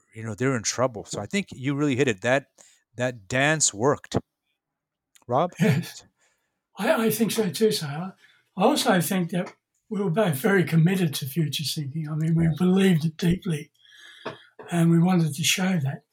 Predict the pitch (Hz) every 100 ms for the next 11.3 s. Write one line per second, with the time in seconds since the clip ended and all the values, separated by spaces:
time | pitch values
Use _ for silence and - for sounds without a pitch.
0 | _ _ - - 170 175 156 180 139 214
1 | 202 - 165 160 151 - 226 - - -
2 | - 135 156 - - _ _ _ _ _
3 | _ - - 196 - 170 254 269 202 202
4 | 185 175 190 185 170 - 156 226 226 185
5 | 165 180 165 160 151 135 180 175 175 170
6 | 165 - - _ _ _ _ _ - -
7 | 226 160 156 160 151 185 175 - 160 131
8 | 170 156 - 165 170 165 160 156 180 180
9 | - 170 160 196 190 - - 175 165 185
10 | 190 220 233 190 180 175 175 175 170 190
11 | 190 170